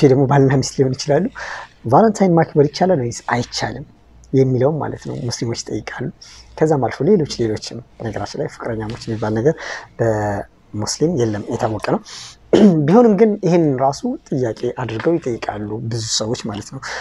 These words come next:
እንደዚህ አይነት ጥያቄ በሚጠይቁበት ሰዓት ቢስሚላህ ወል አኺር፣ ይህንን ጥያቄ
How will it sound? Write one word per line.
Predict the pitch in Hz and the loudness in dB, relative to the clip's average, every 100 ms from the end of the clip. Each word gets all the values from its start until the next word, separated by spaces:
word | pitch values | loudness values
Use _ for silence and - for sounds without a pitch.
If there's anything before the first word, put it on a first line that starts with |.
| - - - - - - | -10 -14 -16 -20 -4 4
እንደዚህ | 185 214 | 6 6
አይነት | 226 214 214 | 6 4 2
ጥያቄ | 226 160 156 143 135 143 123 113 110 120 - - - _ _ _ - | 0 6 6 6 2 0 2 0 -4 -10 -20 -20 -20 _ _ _ -2
በሚጠይቁበት | 127 196 214 185 156 127 127 - | 4 4 4 2 2 -4 -6 -6
ሰዓት | - 156 147 - - - _ - - _ _ _ _ - - - - _ _ _ _ _ _ _ _ _ _ _ - - - - _ - - - - - - | -8 -6 -6 -8 -16 -16 _ -20 -20 _ _ _ _ -20 -20 -18 -18 _ _ _ _ _ _ _ _ _ _ _ -16 -16 -16 -20 _ -16 -16 -16 -18 -16 -20
ቢስሚላህ | - - - - | -16 -14 -12 -10
ወል | - - | -10 -12
አኺር፣ | - - - - - - - - - - - - | -14 -16 -18 -20 -20 -20 -20 -20 -20 -20 -12 -2
ይህንን | 156 233 226 | 4 6 4
ጥያቄ | 208 180 170 | 4 2 2